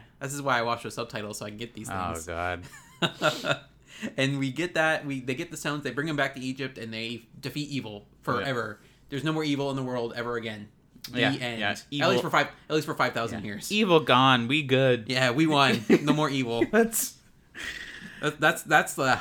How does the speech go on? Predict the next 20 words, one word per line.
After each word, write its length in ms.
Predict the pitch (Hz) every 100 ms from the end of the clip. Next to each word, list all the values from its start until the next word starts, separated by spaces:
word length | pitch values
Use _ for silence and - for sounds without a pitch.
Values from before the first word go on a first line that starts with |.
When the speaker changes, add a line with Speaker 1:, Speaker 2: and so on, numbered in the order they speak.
| -
Speaker 1:
that's 300 | 131 135 131
the 100 | -
high 420 | 120 - 131 139 147
level 300 | 139 131 131
summary 500 | - 127 123 117 113
of 100 | 113
what 200 | 120 131
happens 280 | 233 240 147
in 80 |
that 120 | 123 110
Speaker 2:
<laughs> 80 |
Uh, 40 | 123
Speaker 1:
movie. 300 | 113 110 107
Speaker 2:
that's, 260 | 104 110 -
that 280 | 117 117 117
is 160 | 117 113
the 320 | 113 120 131
movie 420 | 127 127 113 104
right 300 | 95 95 95
there. 400 | 76 64 58 151